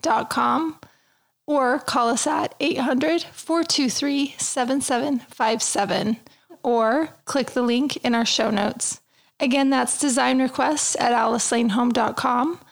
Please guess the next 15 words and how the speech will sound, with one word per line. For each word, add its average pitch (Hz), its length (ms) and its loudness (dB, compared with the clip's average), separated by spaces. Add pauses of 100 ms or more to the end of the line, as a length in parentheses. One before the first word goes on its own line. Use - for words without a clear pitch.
(380)
or 294 240 2
you 269 140 2
can 277 140 0
call - 240 0
us - 200 0
at - 460 -2
eight - 180 2
hundred, 294 420 2
four - 440 -2
two 277 240 0
three, 311 460 0
seven 254 400 0
seven 285 360 0 (100)
five 262 300 -4
seven. 233 500 -2